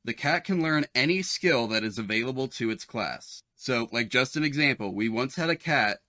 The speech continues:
on the show that could seal away people's superpowers. And we allowed this because it worked for an organization that trained people to seal away people's superpowers.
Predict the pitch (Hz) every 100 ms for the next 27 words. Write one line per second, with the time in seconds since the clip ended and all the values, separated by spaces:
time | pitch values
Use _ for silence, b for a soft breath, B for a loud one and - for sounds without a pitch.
0 | _ - 120 113 - 113 98 95 92 _
1 | _ 120 113 120 - 170 202 208 170 165
2 | - 160 139 127 - - - 113 110 90
3 | - - - - _ _ _ 123 135 135
4 | 139 139 - 127 165 156 139 190 214 107
5 | 92 98 - - - 143 147 139 120 170
6 | 240 - 196 175 175 170 160 131 185 156
7 | 117 107 113 - 165 180 208 - 127 117
8 | 117 117 - 170 190 160 143 123 - 107
9 | 110 110 - 165 123 104 85 62 52 -
10 | -